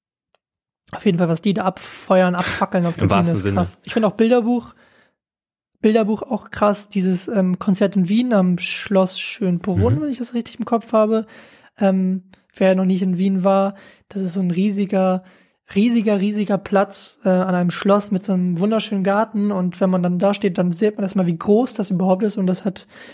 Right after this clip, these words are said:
Speaker 1: diese Band einfach gefüllt und ist auch eine Leistung, die du erstmal, äh, schaffen musst, ähm, in der Hauptstadt, einem, ja, politischen Platz, würde ich mal sagen, zu, ein Konzert zu veranstalten. Das wäre, glaub ich, wenn du sagen würdest,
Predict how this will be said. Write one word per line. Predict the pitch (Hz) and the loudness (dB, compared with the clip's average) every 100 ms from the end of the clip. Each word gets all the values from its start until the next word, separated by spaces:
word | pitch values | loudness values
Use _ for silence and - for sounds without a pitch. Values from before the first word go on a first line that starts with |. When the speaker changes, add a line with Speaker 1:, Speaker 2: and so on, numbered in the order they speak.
| _ | _
Speaker 1:
diese | 208 180 | 0 0
Band | 165 185 185 | 2 0 2
einfach | 190 180 - | -2 -2 -4
gefüllt | 180 - 208 214 208 | -6 -2 2 2 2
und | 190 175 | -2 -2
ist | 190 - | -6 -6
auch | 285 208 208 - - - - _ | 0 0 0 -6 -20 -20 -20 _
eine | 190 180 | 2 4
Leistung, | 175 185 185 190 | 4 2 2 0
die | |
du | 180 | 0
erstmal, | 185 180 175 175 226 185 175 170 | 0 -2 -2 -2 -2 -2 -2 -6
äh, | |
schaffen | - 196 202 190 | -2 -2 0 0
musst, | 180 185 - _ _ _ _ 202 | 0 -2 -10 _ _ _ _ -2
ähm, | 175 170 170 _ _ _ _ _ | 0 0 -6 _ _ _ _ _
in | 190 | 0
der | 180 | 2
Hauptstadt, | 175 208 208 - 202 196 - - _ _ _ _ _ | 2 0 -2 -2 -2 -2 -6 -18 _ _ _ _ _
einem, | - 185 175 170 165 _ _ _ _ _ | -2 0 0 -2 -6 _ _ _ _ _
ja, | - | -8
politischen | 165 - 202 208 - | -4 0 0 0 -2
Platz, | 185 208 202 | 2 2 2
würde | 208 196 | 0 0
ich | 196 | 0
mal | 190 | 0
sagen, | 180 185 180 | 2 2 0
zu, | - - 190 180 180 - - | -6 0 2 2 0 -6 -8
ein | - 180 | 0 0
Konzert | 202 180 208 196 | 2 0 0 0
zu | - - | -4 -8
veranstalten. | - 180 - 175 | -2 0 0 0
Das | 180 202 | 2 0
wäre, | 190 | 0
glaub | 196 180 | 0 -2
ich, | - - | -16 -6
wenn | 208 | -2
du | 196 | 2
sagen | 196 202 | 2 2
würdest, | 190 190 180 | 0 -2 -4